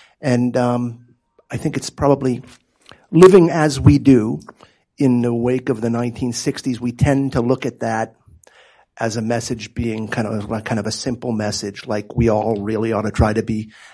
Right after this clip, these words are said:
nice to one another. Um, but what, what he was saying is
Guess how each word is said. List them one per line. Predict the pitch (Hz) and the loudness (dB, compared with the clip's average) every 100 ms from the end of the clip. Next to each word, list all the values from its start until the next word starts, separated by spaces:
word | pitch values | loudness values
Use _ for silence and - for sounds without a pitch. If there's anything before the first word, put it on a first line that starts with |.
| - | -4
nice | 120 113 120 | 0 2 0
to | - 113 | -2 -4
one | 104 104 | -4 -4
another. | 98 87 98 - - - - - | -6 -6 -6 -8 -16 -20 -20 -8
Um, | 139 120 120 117 120 - _ | 0 2 2 0 -6 -14 _
but | 156 175 | 0 4
what, | 185 202 190 | 4 4 0
what | 151 202 | 4 6
he | 202 | 6
was | 170 151 - | 4 0 0
saying | - 175 147 110 | 0 2 0 -2
is | 82 92 135 - | -6 -8 -8 -8